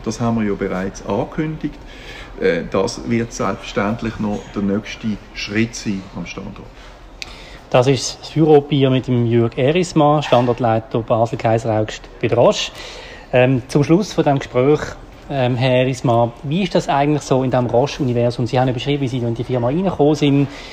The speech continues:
Speaker 2: Ich habe es am Anfang in der Anmoderation gesagt, es ist eigentlich auch ein bisschen ein Überleben bei der Roche. Muss man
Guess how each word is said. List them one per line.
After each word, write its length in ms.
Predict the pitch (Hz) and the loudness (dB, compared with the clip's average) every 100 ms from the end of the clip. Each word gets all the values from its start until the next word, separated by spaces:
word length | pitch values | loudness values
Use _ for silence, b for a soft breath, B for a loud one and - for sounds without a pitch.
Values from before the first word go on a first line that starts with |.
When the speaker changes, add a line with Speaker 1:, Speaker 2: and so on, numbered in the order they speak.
| B - | B -6
Speaker 2:
Ich 60 | |
habe 60 | - | -2
es 60 | 123 | 2
am 80 | 120 | 4
Anfang 240 | 127 135 | 4 4
in 60 | 120 | 2
der 100 | 123 | 4
Anmoderation 680 | 147 156 139 139 - 139 135 | 4 4 4 4 4 4 6
gesagt, 260 | 139 123 | 4 4
es 60 | - | 2
ist 120 | 131 | -4
eigentlich 340 | 135 117 127 - | -4 -2 -2 0
auch 200 | 127 120 | -2 0
ein 100 | 131 123 | -2 -4
bisschen 200 | - - | -6 -2
ein 60 | 156 | 0
Überleben 600 | 165 160 143 160 160 151 | 2 4 4 4 2 0
bei 80 | 151 | -2
der 100 | 139 | 0
Roche. 440 | 123 135 - - B B B B B - - | 2 2 0 -6 B B B B B -20 -4
Muss 360 | 151 151 196 - | 4 6 6 4
man 200 | 175 | 2